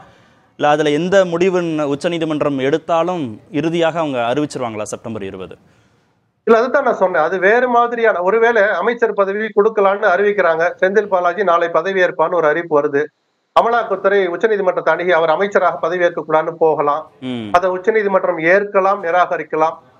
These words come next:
Speaker 2: இந்த சர்ச்சையின் முடிவு எதுவாக இருந்தாலும் உதயநிதிக்கான அந்த இடத்தை கொடுக்கணும்னு நீங்க முடிவு பண்ணிட்டீங்கன்னா, முடிவு பண்ணி எட்டு மாசம் ஆச்சு, கிட்டத்தட்ட தொண்டர்கள் மனநிலையில ஏற்கனவே போய் அது சேர்ந்தாச்சு.
Speaker 1: ம்.
Speaker 2: இதுக்கு மேலே நீங்க தள்ளி வச்சீங்கன்னா அது ஒரு சலிப்பாக மாறும் ஆபத்து இருக்குன்னு சொன்னேன். So,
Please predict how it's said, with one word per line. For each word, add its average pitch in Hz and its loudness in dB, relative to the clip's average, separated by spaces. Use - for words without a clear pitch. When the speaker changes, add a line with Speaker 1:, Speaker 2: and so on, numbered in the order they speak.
Speaker 2:
இந்த 196 2
சர்ச்சையின் 214 -4
முடிவு 208 -2
எதுவாக 185 2
இருந்தாலும் 143 -2
உதயநிதிக்கான 208 2
அந்த 156 -2
இடத்தை 208 0
கொடுக்கணும்னு 190 0
நீங்க 160 2
முடிவு 151 0
பண்ணிட்டீங்கன்னா, 139 0
முடிவு 175 0
பண்ணி 190 0
எட்டு 170 0
மாசம் 165 0
ஆச்சு, 139 -2
கிட்டத்தட்ட 170 -2
தொண்டர்கள் 175 0
மனநிலையில 170 0
ஏற்கனவே 170 2
போய் 165 2
அது 190 0
சேர்ந்தாச்சு. 175 0
Speaker 1:
ம். 117 -8
Speaker 2:
இதுக்கு 214 2
மேலே 240 2
நீங்க 208 0
தள்ளி 185 -2
வச்சீங்கன்னா 143 0
அது 175 2
ஒரு 170 4
சலிப்பாக 254 0
மாறும் 190 0
ஆபத்து 190 -2
இருக்குன்னு 214 -4
சொன்னேன். 131 -4
So, 196 4